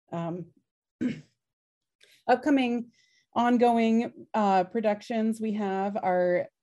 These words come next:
um, we have a radio theater project, a short radio play by a local author, Robin Hamilton, called A Mind of Many Colors,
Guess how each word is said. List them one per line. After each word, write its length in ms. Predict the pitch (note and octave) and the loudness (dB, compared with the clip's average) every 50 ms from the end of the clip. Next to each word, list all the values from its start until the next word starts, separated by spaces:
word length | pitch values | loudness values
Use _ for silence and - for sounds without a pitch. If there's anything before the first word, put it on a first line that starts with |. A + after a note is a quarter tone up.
| _ - | _ -10
um, 500 | G3 F3+ E3+ D#3 D#3 D3 D3 D#3+ E3+ E3+ _ - - - | -8 -6 -6 -6 -6 -6 -6 -8 -8 -10 _ -8 -4 0
we 100 | G3 G3+ | 0 0
have 100 | G3+ G3 | 0 0
a 40 | F#3+ | 2
radio 320 | G3+ G#3 G#3 A3 A3+ A3+ | 0 0 0 0 -2 -2
theater 300 | A3 B3 A3 G#3+ A3+ B3+ | -2 -2 -2 -2 -2 -4
project, 520 | B3 - B3 A3 A3+ A#3+ C#4+ D#4 D4+ - - _ _ _ _ _ _ _ - | -6 -2 -2 -2 -2 -2 -4 -6 -6 -12 -20 _ _ _ _ _ _ _ -10
a 320 | G#3 G3+ F#3+ F3+ F3 F3+ | -6 -2 -2 0 0 -2
short 340 | G3+ - - B3 A3+ A3 - - - _ _ _ - | -4 -6 -4 -4 -2 -4 -4 -8 -16 _ _ _ -6
radio 360 | G#3 A3 A3+ G#3+ A3 G#3+ G#3 | -4 -4 -4 -2 -2 -4 -4
play 500 | G#3 - - A#3 G#3+ G#3 G#3 G#3 G#3+ G#3 - _ - | -4 -6 -2 0 0 2 2 0 -4 -4 -6 _ -6
by 340 | G#3 G3 F#3+ F#3+ F#3+ F#3+ - - - | -2 -2 0 0 0 -2 -4 -4 -2
a 300 | F3+ F#3 F3+ F3+ F#3 F#3 | -2 0 0 0 0 -2
local 460 | F3+ G3 F#3+ F#3+ - G#3 F#3+ F#3 F#3 - | -2 -4 -6 -6 -4 -2 -2 -2 -2 -2
author, 420 | F#3 F#3 F#3 - F#3+ F#3+ F#3+ F#3+ | -4 -4 -4 -4 -6 -8 -6 -6
Robin 340 | F#3+ F#3+ F#3 F#3 F#3+ F#3+ F#3+ | -4 -4 -2 -2 -2 -4 -4
Hamilton, 760 | F#3 G3+ F#3 F3+ F#3 F#3 F#3+ F#3+ - G#3 G3 A3 B3+ D4 C#4 | -2 -2 -2 -2 -2 -4 -4 -4 -4 -4 -2 -2 -2 -2 -4
called 300 | - - G#3 F#3 F#3 F#3 | -4 -4 -4 -2 -2 -2
A 60 | G3 | -2
Mind 360 | F#3+ F#3+ F#3+ F#3 F#3 G3 G3 G3 | -2 0 0 0 0 0 -2 -4
of 100 | F#3 F#3+ | -4 -4
Many 260 | G3 F#3 F#3 F#3 G3 | -4 -4 -2 -4 -4
Colors, 680 | F#3+ - - F#3 F3 F3+ F#3 A3 C#4+ E4 E4+ D#4+ - | -6 -8 -10 -4 -2 -2 -2 -2 -2 -2 -4 -4 -8